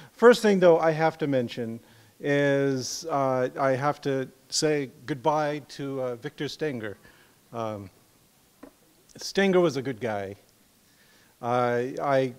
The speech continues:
ran into him many times on the Atheist Conference circuit.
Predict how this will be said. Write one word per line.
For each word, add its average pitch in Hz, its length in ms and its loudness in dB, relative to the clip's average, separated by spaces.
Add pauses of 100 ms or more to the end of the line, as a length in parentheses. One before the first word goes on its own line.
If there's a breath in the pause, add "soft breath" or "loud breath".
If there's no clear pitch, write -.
(100)
ran 147 240 -2
into 143 260 -4
him 131 220 -4
many 139 260 -4
times 135 580 -6
on 127 300 -4
the 120 80 -8
Atheist 127 480 -6
Conference 117 500 -8
circuit. 113 460 -8